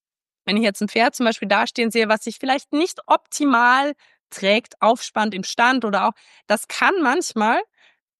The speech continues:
von oben viel, viel besser bearbeitbar sein, weil viele Pferde dann erstmal merken, "Oh, mit diesem Hebel oben drauf, mit dieser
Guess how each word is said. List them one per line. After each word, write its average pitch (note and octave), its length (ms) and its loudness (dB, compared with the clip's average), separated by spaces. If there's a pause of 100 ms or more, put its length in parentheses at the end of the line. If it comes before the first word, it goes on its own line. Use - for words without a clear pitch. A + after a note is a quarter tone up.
(140)
von A3 160 0
oben C#4 460 0
viel, D4 260 0
viel B3+ 200 -4
besser A3 580 0 (880)
bearbeitbar F#3+ 840 2
sein, F3 400 4 (360)
weil G3+ 120 2
viele C4 300 0
Pferde A#3+ 340 0
dann G#3+ 300 0
erstmal A3+ 380 0
merken, A3 400 -2
"Oh, C#4+ 260 2 (180)
mit B3+ 140 -6
diesem C4 200 -4
Hebel D4+ 400 0
oben F3 260 -4
drauf, F3+ 260 0
mit B3 140 -4
dieser A3 200 -2